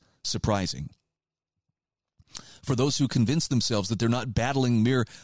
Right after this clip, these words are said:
political opponents with a different ideology, but a racist movement, you know, it's, uh, that's, uh, led by a Hitler-like figure bent on imposing totalitarianism, a core defining belief of modern-day Democratic Party politics,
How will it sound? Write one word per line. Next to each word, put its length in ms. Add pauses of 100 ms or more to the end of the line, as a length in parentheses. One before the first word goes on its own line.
political 440
opponents 440
with 140
a 40
different 380
ideology, 580
but 140
a 40
racist 580
movement, 500 (1000)
you 120
know, 220
it's, 300
uh, 160 (420)
that's, 320
uh, 180 (360)
led 280
by 160
a 140
Hitler-like 600
figure 340
bent 320
on 120
imposing 460
totalitarianism, 1000 (360)
a 80
core 260
defining 500
belief 540
of 100
modern-day 440
Democratic 560
Party 260
politics, 640